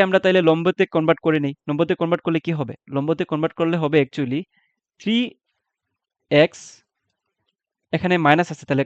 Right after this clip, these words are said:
কি হবে? প্লাস, থ্রি এক্স প্লাস ফোর ওয়াই প্লাস কে equals to কত? জিরো। তাহলে এখানে সিদ্ধ করতেছে কোন বিন্দুতে? বলছে মূল বিন্দুগামী, তাহলে জিরো জিরো দিয়ে সিদ্ধ হবে। তাহলে ultimately এটা হবে জিরো, এটা হবে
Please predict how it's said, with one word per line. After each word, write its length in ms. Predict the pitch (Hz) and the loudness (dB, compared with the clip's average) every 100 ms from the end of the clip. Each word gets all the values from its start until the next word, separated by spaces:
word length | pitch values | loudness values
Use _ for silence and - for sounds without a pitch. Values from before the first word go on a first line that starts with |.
| - | -2
কি 60 | 151 | -4
হবে? 120 | 120 - | -4 0
প্লাস, 180 | 156 127 - - | 2 2 -6 -12
থ্রি 120 | - 208 214 | -2 0 0
এক্স 140 | - - | -2 -2
প্লাস 220 | 143 180 - _ _ _ _ _ _ _ - | 0 0 -2 _ _ _ _ _ _ _ 0
ফোর 160 | 190 220 | 4 6
ওয়াই 120 | 190 180 - | 6 4 2
প্লাস 180 | 165 - - | 0 -2 -2
কে 80 | 165 | 0
equals 180 | 156 156 - | 0 -6 -8
to 60 | 139 | -10
কত? 120 | 131 113 _ _ _ _ | -10 -14 _ _ _ _
জিরো। 240 | 131 143 120 _ _ _ | 0 2 0 _ _ _
তাহলে 160 | 143 151 | 0 2
এখানে 160 | 170 190 - | 2 -2 -6
সিদ্ধ 180 | 165 156 220 | -6 -4 -4
করতেছে 320 | - 214 214 - | -4 -4 -6 -4
কোন 100 | 185 165 | -4 -2
বিন্দুতে? 340 | 147 135 - - _ _ _ - | -2 -4 -8 -20 _ _ _ -8
বলছে 180 | 156 175 147 | -4 -2 0
মূল 140 | 180 220 | 2 2
বিন্দুগামী, 420 | 226 196 143 113 113 _ | 2 2 2 0 -6 _
তাহলে 180 | 143 139 120 | -2 0 4
জিরো 140 | 180 196 | 4 4
জিরো 140 | 202 196 | 2 2
দিয়ে 100 | 196 | -2
সিদ্ধ 180 | 190 160 190 | -4 -4 -2
হবে। 160 | 170 160 - _ _ - | -2 -4 -10 _ _ 0
তাহলে 160 | 151 - 151 | 0 2 2
ultimately 400 | 156 214 214 202 | 2 -2 -4 -2
এটা 80 | 190 196 | 0 0
হবে 120 | 180 143 | 0 -2
জিরো, 180 | 165 208 - - | -2 -2 -8 -10
এটা 120 | 151 165 | -4 -2
হবে 140 | 160 | -2